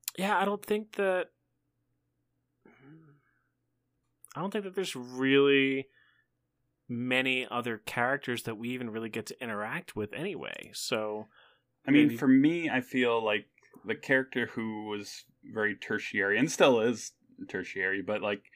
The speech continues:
Speaker 2: that I enjoyed a lot and wish that there was a bit more, uh, would be Gogo.
Speaker 1: Gogo was fantastic, and, and
Speaker 2: Like,
Speaker 1: I,
Speaker 2: I would have
Speaker 1: I'm
Speaker 2: wanted to see a bit more craziness out of her.
Speaker 1: Sure. Yeah, I, I loved her fight scene. I think that it,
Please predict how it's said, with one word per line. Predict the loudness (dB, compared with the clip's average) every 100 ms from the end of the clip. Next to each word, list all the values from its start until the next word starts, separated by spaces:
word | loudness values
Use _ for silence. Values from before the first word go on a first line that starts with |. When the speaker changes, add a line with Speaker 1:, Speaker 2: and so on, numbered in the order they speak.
| -20 _ 2
Speaker 2:
that | 4
I | 6 4
enjoyed | 0 2 4 4
a |
lot | 4 4 4
and | 2
wish | -4 -4 -8
that | -4
there | -4
was | -2
a | -4
bit | -2 -4 -2
more, | -4 -2 -2 -2 -6 -12 _ _ -2
uh, | 0
would | 0 -4
be | -6
Gogo. | -4 -4 -4 -10 -10 -12 -18 -18 -20 0
Speaker 1:
Gogo | 4 6 4
was | 4 2
fantastic, | 0 0 0 -4 -2 -4 -8 -8 -10
and, | -6 -4 -4 -4
and | -2
Speaker 2:
Like, | 0 -2 6
Speaker 1:
I, | 8
Speaker 2:
I |
would | 8
have | 8
Speaker 1:
I'm | 10
Speaker 2:
wanted | 10 8
to | 4
see | 6 8
a | 8
bit | 8 6
more | 8 6
craziness | 4 2 2 -2 -6 -2
out | -2 0
of |
her. | -2 -4 -8 _ _ _ _ -4
Speaker 1:
Sure. | 2 6 6 4 _ _ _ _ _ _
Yeah, | 4 4
I, | 6 4
I | 4 4
loved | 4 2 0
her | 0
fight | 4 2 2
scene. | 0 2 2
I | 0
think | 0 0 2
that | 0 -2 -2
it, | -4